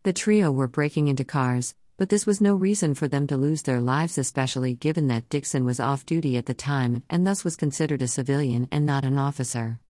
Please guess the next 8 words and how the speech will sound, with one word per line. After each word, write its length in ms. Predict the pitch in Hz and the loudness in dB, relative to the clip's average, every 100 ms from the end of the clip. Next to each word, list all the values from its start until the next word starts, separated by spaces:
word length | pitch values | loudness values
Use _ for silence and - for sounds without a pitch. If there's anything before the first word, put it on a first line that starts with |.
| _ _ _ _ | _ _ _ _
Christina 500 | - 226 - 240 220 | -2 0 2 4 4
Scalia, 600 | 151 - 147 143 139 160 - - | 2 0 0 0 0 -4 -8 -4
Malika 400 | 202 214 233 240 | 2 4 4 2
Kalingal, 720 | - 170 156 160 160 135 127 - | 0 0 2 2 2 0 -2 -2
and 200 | 165 175 | -2 0
Evan 240 | 196 208 190 | 0 2 2
Simko 400 | 175 170 151 123 | 0 0 -2 -2
Bednarski, 800 | 135 143 135 127 - 131 131 | -2 0 -2 -4 -4 -4 -4